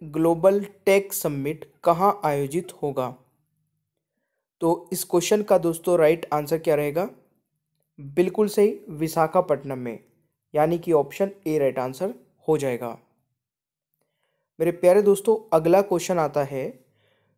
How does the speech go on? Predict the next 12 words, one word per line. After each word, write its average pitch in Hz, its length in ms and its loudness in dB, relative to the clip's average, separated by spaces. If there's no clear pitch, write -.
विकलांगता 185 760 2
क्षेत्र 185 480 -2
में 160 280 -4
सहयोग 175 560 0
के 175 100 2
लिए 131 240 -6
भारत 175 600 0
और 185 240 0
किस 214 120 -4
देश 175 420 0
के 175 100 -2
बीच 165 460 -6